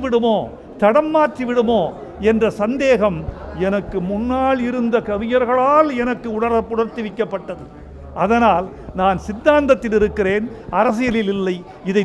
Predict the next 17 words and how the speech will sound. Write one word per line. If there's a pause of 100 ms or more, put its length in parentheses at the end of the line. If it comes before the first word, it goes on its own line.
தெளிவுபடுத்துகிறேன். (280)
ஆனால் (300)
என்னுடைய (140)
ஆருயிர்
சகோதரர் (380)
முதலமைச்சர்
மு (120)
க
ஸ்டாலின்
அவர்கள் (400)
இந்த (120)
கருத்தை (160)
உள்வாங்கி (400)
அழகாக (180)
சொன்னார். (480)
"எங்கள் (120)
கவிஞர்